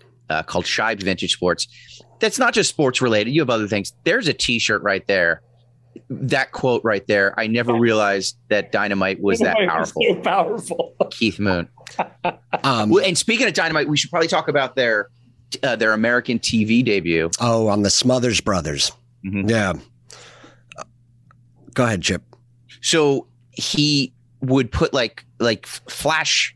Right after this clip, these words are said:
Speaker 1: or whatever the explosive was, you know, there would be, like, some stage antics and explosives. And he was also up high, like, on a high riser. And he got a little bit of explosives that he didn't tell the rest of the band about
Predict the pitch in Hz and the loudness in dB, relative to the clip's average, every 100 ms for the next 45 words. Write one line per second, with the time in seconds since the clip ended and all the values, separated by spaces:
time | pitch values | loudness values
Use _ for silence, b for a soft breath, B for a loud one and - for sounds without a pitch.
0 | - 120 113 127 147 180 180 135 120 - | -4 -2 0 2 2 2 2 0 0 -2
1 | - - 123 - 110 110 110 104 B B | -4 -2 -2 0 2 2 2 0 B B
2 | B 110 104 104 92 104 98 95 98 - | B -2 0 0 2 2 2 0 0 -2
3 | - 101 95 - - 98 104 - 98 92 | -2 -2 -2 -4 -4 -4 -4 -4 -4 -4
4 | - 107 104 98 B B - 131 160 147 | 0 0 0 -6 B B -8 -4 2 2
5 | - - 214 - 139 139 - 139 110 90 | 2 2 0 0 -6 -6 -4 -2 0 0
6 | 101 113 98 - 143 113 98 107 110 92 | -2 -2 -2 -2 -2 0 2 0 0 0
7 | 80 69 _ _ B B - 117 117 113 | 0 -2 _ _ B B -6 -2 0 0
8 | 117 113 _ _ _ _ - - 135 131 | 0 -2 _ _ _ _ -10 -4 0 0
9 | 131 - 117 127 131 - 131 131 123 120 | -2 -6 -4 -2 0 0 0 2 2 0
10 | - - 151 123 117 110 113 202 214 160 | 0 0 0 0 -4 -4 -2 2 2 2
11 | 170 160 113 113 - 95 95 113 127 113 | 2 2 2 0 -2 -4 -2 0 0 0
12 | 80 71 | 0 -2